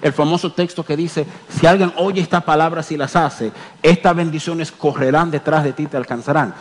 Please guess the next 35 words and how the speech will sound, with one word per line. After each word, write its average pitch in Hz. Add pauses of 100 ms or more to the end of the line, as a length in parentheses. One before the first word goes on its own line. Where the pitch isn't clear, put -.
(180)
Y 143
después 135
a 175
mitad 165
del 170
capítulo 156
dice, 156
"Y -
si -
alguien 170
oye 202
estas 165
palabras 139
y 131
no 131
las 190
hace, 98 (300)
esta 170
maldición 151
acarrearán". 131 (200)
Y 123
empieza 147
una 156
lista 151
larga. 151 (140)
Entonces, 151
en 143
la 131
lista 196
de 185
maldiciones 165
está 143
eso. - (800)
Dice, 139
ceguera. 131